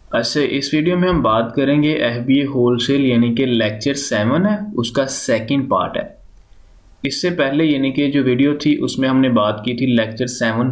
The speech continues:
पार्ट वन के ऊपर, जिसमें मैंने आपको बताया था कि आप सोर्स कैसे करते हो प्रोडक्ट, होलसेल की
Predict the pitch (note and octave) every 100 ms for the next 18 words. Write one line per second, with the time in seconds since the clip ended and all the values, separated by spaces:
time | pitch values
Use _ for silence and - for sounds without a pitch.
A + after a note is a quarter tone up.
0 | - A2+ G#2+ A2+ A2+ G#2 G#2+ G#2+ F#2 -
1 | E2+ - - _ - - - - C3 C#3
2 | C#3 C3+ C3 C3 C#3+ C3 A#2+ A#2 A#2 B2+
3 | C#3 C3 - - C#3 D3+ D3 B2+ A2+ A#2+
4 | A2 G2+ G#2 G2+ G2 F#2+ - - - -
5 | - A2+ A2+ C#3 C#3+ C3+ B2 C3 D#3